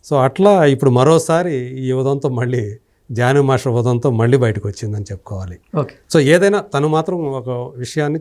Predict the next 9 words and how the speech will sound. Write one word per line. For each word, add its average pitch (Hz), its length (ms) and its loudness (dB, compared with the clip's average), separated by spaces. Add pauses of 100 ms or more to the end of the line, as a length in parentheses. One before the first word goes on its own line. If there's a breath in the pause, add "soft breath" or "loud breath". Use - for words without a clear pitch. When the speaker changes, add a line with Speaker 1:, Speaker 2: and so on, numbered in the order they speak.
Speaker 1:
చాలా 127 160 -2
స్పష్టంగా 135 420 -6
చెప్పినట్లయింది. 107 680 -6 (240)
Speaker 2:
Hmm. 131 180 -2
Speaker 1:
So 135 140 -4
ఆడపిల్లల 139 600 0
విషయంలో, 120 360 -4
అమ్మాయిల 127 320 0
విషయంలో 110 560 0